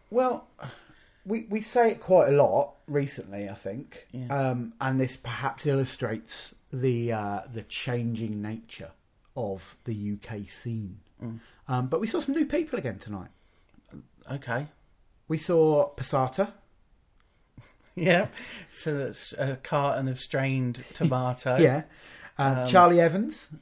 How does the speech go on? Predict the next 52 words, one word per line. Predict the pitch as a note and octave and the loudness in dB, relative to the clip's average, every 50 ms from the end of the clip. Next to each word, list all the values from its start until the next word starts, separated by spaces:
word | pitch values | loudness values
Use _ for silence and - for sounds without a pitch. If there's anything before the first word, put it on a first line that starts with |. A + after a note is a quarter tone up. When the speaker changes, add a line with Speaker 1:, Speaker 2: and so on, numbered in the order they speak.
| - _ _ _ _ - | -20 _ _ _ _ -6
Speaker 2:
yeah. | A#2+ A#2+ C3+ D3+ | -4 -2 0 0
Speaker 1:
made, | D3+ D3+ D3+ C#3 C3 A#2+ | 2 2 2 0 -2 -2
made | C#3 C#3+ C#3+ C3+ | -2 -2 0 2
her | C#3+ C#3 | 2 2
debut. | C3+ C#3+ C#3+ D3 D3 C#3 E3 F#3+ A3+ - - _ _ | 4 2 2 0 0 -2 -4 -6 -6 -10 -16 _ _
Speaker 2:
Yeah. | - C3 C#3 - - _ _ _ _ - _ - | -8 -8 -8 -8 -10 _ _ _ _ -20 _ -8
Speaker 1:
Um, | C3 B2+ B2 B2 B2 B2 B2+ - _ _ _ - - - - | -6 -6 -4 -4 -6 -8 -10 -12 _ _ _ -20 -20 -20 -6
the | - C3+ C#3 - | -4 -4 -2 4
Urchin | E3+ E3 F3+ E3 - - - D3+ D3 | 6 6 8 6 4 0 -2 -4 -4
Prince, | C3+ - F#3 D3+ - - | -2 -2 -2 -2 -4 -6
first | - - E3 D#3+ - | -2 -2 -2 0 2
time | F3+ D#3+ | 0 0
we'd | D3 C#3+ - | 0 -2 -4
seen | - D#3 D3+ C3+ B2+ | -6 -4 -4 -2 -2
him | A#2+ D3 C#3+ C3+ | -2 -2 -2 -2
at | A2 - | -4 -6
Attack. | G2+ - - - E2+ G2 - - - - - _ _ | -10 -12 -12 -8 -8 -8 -8 -10 -14 -20 -20 _ _
Speaker 2:
Yeah, | - B2+ B2 A#2 A#2 A#2+ A#2+ - - | -4 -2 -2 -2 -2 -4 -6 -10 -12
yeah. | - B2 A#2+ A#2 | -10 -8 -6 -6
We | A#2+ B2+ | -6 -6
saw | A#2+ - - D3+ C#3+ C3+ C3+ C3 | -8 -6 -4 -2 -2 -2 -2 -2
him | B2+ B2+ B2 A#2+ A#2 | -2 -2 -2 -4 -4
do | - C3 B2+ B2 A#2+ A#2+ | -4 -4 -4 -2 -2 0
a | A#2 A#2+ A#2+ A2 | 0 0 0 -2
similar | - - - C3 A#2 A2+ A2+ A2+ | -6 -8 -8 -6 -6 -4 -6 -8
thing | A2 - - A2+ A2+ A2+ A2 A2 | -8 -8 -8 -8 -6 -6 -6 -6
at | G#2+ G#2+ G#2+ G#2 - _ _ _ _ _ _ _ _ _ _ _ _ - | -8 -8 -8 -10 -12 _ _ _ _ _ _ _ _ _ _ _ _ -6
Lucha | A#2+ A#2+ - - - - A#2+ A2+ A2+ | -6 -6 -6 -8 -10 -8 -8 -8 -8
Forever | - - A#2 A#2 A2+ A2+ A2+ A2 G#2 A#2 - - _ | -8 -4 -4 -2 -2 -2 -4 -6 -8 -10 -12 -16 _
that | A#2+ A#2 A2+ | -12 -10 -8
Speaker 1:
Yeah. | A2+ A2+ | -6 -6
Speaker 2:
one | A2 A2 A2 G#2+ | -6 -8 -8 -10
time. | - - A2 G#2+ G#2+ G#2+ G#2+ - _ _ | -10 -12 -10 -10 -10 -10 -12 -14 _ _
Speaker 1:
But | - B2+ | -6 -4
he | A#2+ | -4
was | A2+ | -4
a | A2+ | -4
good | - D3 D3+ C#3 A2+ | 0 0 0 0 0
guy | - G#2 E2+ D#2+ E2+ | -4 -6 -6 -6 -8
then. | E2+ F2 F2 F#2 A2 | -10 -10 -10 -10 -8
Speaker 2:
Yeah. | A2+ A2+ A2 A2 G#2+ A2 - - | -8 -8 -8 -8 -10 -12 -14 -12
Speaker 1:
And | G#2+ G2+ G2+ F#2+ | -10 -10 -6 -6
this | A2+ A#2 - | -6 -8 -8
time | - A#2+ A2 G#2+ | -8 -6 -6 -4
he | G#2 G#2 G2+ | -4 -4 -6
was | G2 F#2 | -4 -4
definitely | - A2 A2+ A2 A2 G#2+ G#2+ | -6 -6 -4 -6 -6 -4 -2
not | A#2 A2 E2 - | -2 -2 -4 -6
a | - | -10
good | - F#2+ F2 - - | -12 -14 -14 -12 -14
guy. | F#2+ F2 F2 F2 - | -14 -14 -12 -8 -6
Speaker 2:
No. | C3 B2 A#2 A2+ A2 A2 A2+ | -4 -4 -4 -4 -4 -6 -8